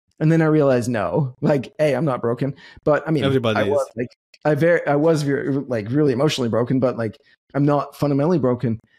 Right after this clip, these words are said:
Speaker 1: And that
Speaker 2: Yes.
Speaker 1: was a big thing for me to realize, like, "Oh shit, I thought, like, I was particularly flawed." And there's not everybody, but a lot of people have that, that
Speaker 2: We
Speaker 1: kind of
Speaker 2: feel it
Speaker 1: feeling.
Speaker 2: at one point.
Speaker 1: Yeah.
Speaker 2: Yeah.
Speaker 1: Um,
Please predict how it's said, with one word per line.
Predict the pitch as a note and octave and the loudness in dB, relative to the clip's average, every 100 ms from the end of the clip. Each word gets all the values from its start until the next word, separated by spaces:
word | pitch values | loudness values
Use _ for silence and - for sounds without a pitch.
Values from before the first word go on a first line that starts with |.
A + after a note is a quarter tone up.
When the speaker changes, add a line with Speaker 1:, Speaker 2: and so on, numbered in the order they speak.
| _ _ | _ _
Speaker 1:
And | D3 C#3 | 0 2
that | |
Speaker 2:
Yes. | G3 | 2
Speaker 1:
was | G#3 | 2
a | D#3 | 2
big | F3 | -2
thing | - E3+ | -2 -4
for | D3 C3+ | -2 0
me | D3 | 0
to | B2 | 0
realize, | C3+ E3 B2 F2 G#2+ A2+ | 2 2 0 -4 -6 -4
like, | A2 - | -4 -2
"Oh | G3+ C#3 | 0 0
shit, | - G3+ F#2+ - | 0 -2 -2 -2
I | A#2+ | -4
thought, | C#3 C#3+ B2 - _ - | 0 0 -2 -6 _ -4
like, | A#2 G2+ - _ - | -4 -4 -14 _ -6
I | C3 | -2
was | C3+ C#3 | -2 -4
particularly | - A#2 E3 D3+ A#2+ | -6 -4 -4 -2 -4
flawed." | A#2+ A#2 A2+ F3 | -4 -4 0 0
And | E3 | 2
there's | F3 E3+ - _ _ _ _ _ _ - | 2 0 -6 _ _ _ _ _ _ 0
not | F#3 | 2
everybody, | F#3 E3+ D#3 | 4 2 2
but | D3 | 2
a | C#3+ | 2
lot | C#3 D3+ | 2 2
of | F3 | 0
people | E3 B2+ | -2 -2
have | A2+ B2 A2 A2 | -4 -2 -4 -4
that, | G#2+ G2+ _ _ - | -6 -6 _ _ -4
that | B2+ C#3 - | 0 0 0
Speaker 2:
We | |
Speaker 1:
kind | - C3 | -2 0
of | A2+ | 2
Speaker 2:
feel | C#3+ | 2
it | D#3 | 2
Speaker 1:
feeling. | B2 A2 | 0 -2
Speaker 2:
at | G#2 | -4
one | G#2+ G#2 | -6 -4
point. | F#2+ G2 | -8 0
Speaker 1:
Yeah. | D3 C#3 G#2 - _ _ _ _ _ _ _ - | 2 2 0 -8 _ _ _ _ _ _ _ -4
Speaker 2:
Yeah. | D3 C#3 | 0 2
Speaker 1:
Um, | C3 B2 A2+ G#2 | 4 2 0 -4